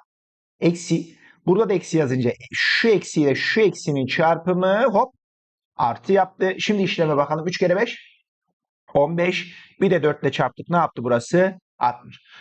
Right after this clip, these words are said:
Şimdi soruyu, canlarım burada soruyu arttırabilirsiniz. Nasıl hocam?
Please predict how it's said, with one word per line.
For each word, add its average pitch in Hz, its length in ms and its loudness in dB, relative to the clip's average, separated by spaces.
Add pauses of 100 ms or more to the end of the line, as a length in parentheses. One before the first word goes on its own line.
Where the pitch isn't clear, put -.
(100)
Şimdi 196 200 0
soruyu, 202 680 0 (300)
canlarım 135 440 0
burada 120 200 -2
soruyu 156 460 0 (480)
arttırabilirsiniz. 190 1400 -2
Nasıl 175 360 -2
hocam? 156 340 0